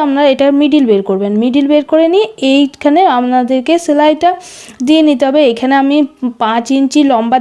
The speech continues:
দিয়েছি, আর হাফ ইঞ্চি করে আমি যেমন এক ইঞ্চি রেখেছিলাম সেটা এক ইঞ্চি দু সাইডে পা-, হাফ ইঞ্চি হাফ ইঞ্চি করে এগুলো টানা দাগ দিয়ে দিয়েছি। নিয়ে এই যেমন যেমনটা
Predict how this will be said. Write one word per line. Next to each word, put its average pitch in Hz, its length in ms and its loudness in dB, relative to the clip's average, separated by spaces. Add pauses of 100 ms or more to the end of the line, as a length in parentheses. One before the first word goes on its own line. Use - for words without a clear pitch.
দিয়েছি, 302 300 0 (280)
আর 226 100 0 (180)
হাফ 233 240 -2
ইঞ্চি 269 280 -2
করে 302 180 2
আমি 294 100 -2 (120)
যেমন 277 220 0 (220)
এক 220 160 -8
ইঞ্চি 254 180 -2 (100)
রেখেছিলাম 294 380 0 (120)
সেটা 240 240 0 (140)
এক 226 100 -8
ইঞ্চি 247 260 -2 (560)
দু 269 120 2
সাইডে 294 420 0
পা-, 214 220 -2
হাফ 233 240 -2
ইঞ্চি 254 260 -2
হাফ 269 180 -6
ইঞ্চি 277 300 -4
করে 302 140 2 (120)
এগুলো 269 200 0 (120)
টানা 226 220 0 (100)
দাগ 214 140 -2 (100)
দিয়ে 196 180 -2
দিয়েছি। 196 320 -4
নিয়ে 269 140 -2 (120)
এই 254 60 0 (120)
যেমন 226 260 -2
যেমনটা 277 120 -2